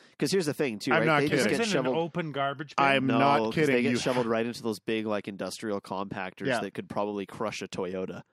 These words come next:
Speaker 2: Uh, not only that, but i-, if you throw food in the dumpster and then don't stop people from going into it, right? Like, that's the thing is, if anything happens in that dumpster, you're liable. It's just like on your property,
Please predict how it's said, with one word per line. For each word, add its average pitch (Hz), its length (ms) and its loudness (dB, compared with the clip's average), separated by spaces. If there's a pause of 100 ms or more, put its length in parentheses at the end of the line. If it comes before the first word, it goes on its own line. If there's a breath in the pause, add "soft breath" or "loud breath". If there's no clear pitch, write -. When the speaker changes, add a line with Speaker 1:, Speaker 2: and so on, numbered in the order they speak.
(360)
Speaker 2:
Uh, 165 220 4
not 156 200 2
only 156 280 4
that, 123 320 4
but 123 280 -2
i-, 135 60 0
if 123 400 0
you 131 80 -2
throw 143 260 4
food 135 300 2
in 131 80 2
the 120 60 -2
dumpster 120 580 0 (440 loud breath)
and 131 160 2
then 120 380 0
don't 123 320 2 (260)
stop - 760 -2 (140)
people 135 560 0
from 113 280 -4
going 113 340 0
into 117 280 0
it, 156 160 2 (320 loud breath)
right? 143 140 2
Like, 147 120 0
that's 143 160 2
the 147 60 -4
thing 143 280 2
is, 104 200 0
if 143 200 0
anything 147 400 2
happens 139 440 0
in 139 220 0
that 131 200 2
dumpster, 131 460 0
you're 110 140 2
liable. 120 360 2 (160 loud breath)
It's 151 120 -2
just 156 120 -2
like 165 200 2 (340 loud breath)
on 185 240 4
your 180 140 4
property, 147 640 2